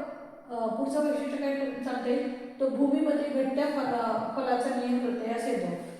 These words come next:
भूमीमध्ये कसला नियम, अ, प्रत्यय येतो? घट्ट्या फलाचा, म्हणजे घट्ट्या असे म्हणतो पेटीचा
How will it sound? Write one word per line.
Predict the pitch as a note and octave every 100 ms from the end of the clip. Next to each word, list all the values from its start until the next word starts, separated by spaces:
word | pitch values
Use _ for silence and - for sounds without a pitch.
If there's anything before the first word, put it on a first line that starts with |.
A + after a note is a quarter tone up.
| - A#3
भूमीमध्ये | C4+ C#4 C#4+ C#4+
कसला | C#4+ C#4 C#4
नियम, | C4+ B3+ B3+ B3+ B3 A#3+
अ, | A#3+
प्रत्यय | A#3+ A#3+ A#3+
येतो? | A#3+
घट्ट्या | B3+ A#3+ A#3+ B3
फलाचा, | B3 A3+ G#3+
म्हणजे | A3 A3+ A#3 A#3
घट्ट्या | C4
असे | B3+ C4
म्हणतो | A#3+ A#3+
पेटीचा | A#3 A#3 A3+ A3